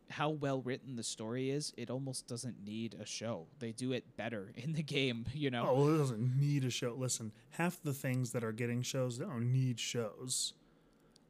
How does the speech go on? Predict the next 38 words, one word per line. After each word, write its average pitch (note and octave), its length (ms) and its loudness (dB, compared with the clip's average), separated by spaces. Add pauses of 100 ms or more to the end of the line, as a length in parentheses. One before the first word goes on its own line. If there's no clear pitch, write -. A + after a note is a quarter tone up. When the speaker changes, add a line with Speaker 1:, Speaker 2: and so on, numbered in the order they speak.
(120)
Speaker 1:
Yeah, - 100 -14 (920)
right. G2 220 -18
Speaker 2:
But B2+ 80 -2
that's C#3 200 0
a C3 60 0
Speaker 1:
So, C3 120 2
Speaker 2:
whole A#2 160 6
other A#2 140 0
conversation. G#2+ 880 -6 (1400)
Speaker 1:
Right. G2 260 -8 (280)
I G3+ 220 4
think A3+ 280 -6
what's D3 160 -2
gonna B2+ 180 -4
happen A2+ 460 -4
is A#2+ 200 -8
I C3+ 180 0
think D#3 260 -6
in B2 100 -4
the A2+ 80 -6
next A#2+ 360 -4
game, G#2+ 380 -6
Kratos A2 560 -4
is G#2+ 120 -8
gonna G2+ 220 -8
die, F2+ 480 -8 (260)
and A#2+ 120 -4
I A#2+ 80 -2
think B2 260 -6
they're B2 120 -2
gonna A#2+ 220 -4
make A2+ 320 -6
the A#2+ 120 -10
third C#3 440 0
game A2 300 -2
in G#2+ 80 -8
the G#2+ 80 -8
trilogy G2+ 760 -10